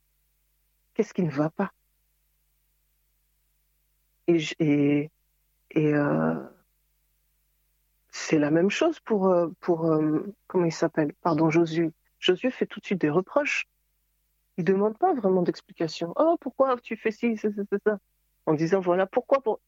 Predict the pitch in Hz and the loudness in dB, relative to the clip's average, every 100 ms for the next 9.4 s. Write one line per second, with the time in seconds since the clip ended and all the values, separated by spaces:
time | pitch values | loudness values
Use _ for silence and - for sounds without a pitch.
0 | - - 254 214 220 214 214 190 190 - | -20 -2 0 2 -2 -2 -2 0 0 0
1 | 302 415 - _ _ _ _ - 165 - | 0 0 -4 _ _ _ _ 0 0 0
2 | 156 - _ 233 269 220 170 160 160 151 | -2 -2 _ -2 -2 -4 -8 -2 2 2
3 | 156 208 240 196 185 185 165 - - - | 2 2 2 0 0 0 -2 -4 -12 -6
4 | 196 208 - 254 - _ _ _ _ _ | -4 -2 -4 -4 -8 _ _ _ _ _
5 | _ _ _ _ _ _ _ _ _ _ | _ _ _ _ _ _ _ _ _ _
6 | _ _ _ _ _ _ _ _ _ _ | _ _ _ _ _ _ _ _ _ _
7 | _ _ _ _ _ _ _ 233 247 277 | _ _ _ _ _ _ _ 0 0 -4
8 | 254 311 277 190 196 202 262 220 185 180 | -4 -2 0 0 0 0 0 2 2 2
9 | 175 170 247 | 0 0 -2